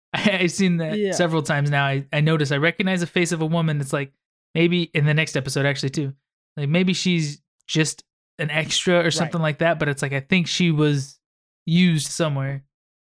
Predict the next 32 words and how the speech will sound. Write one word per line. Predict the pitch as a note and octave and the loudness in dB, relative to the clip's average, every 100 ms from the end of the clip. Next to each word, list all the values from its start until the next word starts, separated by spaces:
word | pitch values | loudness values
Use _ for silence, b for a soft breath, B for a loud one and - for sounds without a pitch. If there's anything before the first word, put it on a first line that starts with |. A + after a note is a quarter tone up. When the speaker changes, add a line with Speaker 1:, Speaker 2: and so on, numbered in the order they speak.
| _ _ | _ _
Speaker 1:
Uh, | C#3+ C3+ | -8 -8
but | C3 E3 | -2 2
I | |
know | G3 | 2
Star | F3 F#3+ | 2 0
Trek's | F3 C#3+ | 0 0
known | D#3 D#3 | 2 2
for | D3 | 0
that, | C#3 | 0
too, | C#3 D3+ | 0 0
re-, | C#3 D3+ D3+ - _ | 2 0 0 -6 _
reusing | D#3 D#3+ D3+ D3 | -2 0 2 0
a | C#3+ | 2
lot | C#3+ | 0
of | C#3 | 0
the | |
same | C3+ D3 C3+ | -4 -2 -2
crew | D3+ | -2
as | C#3+ | -2
much | C#3 C#3 C#3 | 0 -2 -4
as | |
they | C3+ | -8
can. | C3+ C#3 C3+ | -6 -6 -4
Speaker 2:
Oh, | E3+ | -2
yeah. | E3 C#3 | 0 -2
It's | C3+ _ | -6 _
cheaper | - F3+ D3+ | -8 -6 -4
to | C#3 | -4
do | D3 | -4
it | C#3 | -2
that | C#3+ | -2
way. | C#3+ C#3+ | -4 -8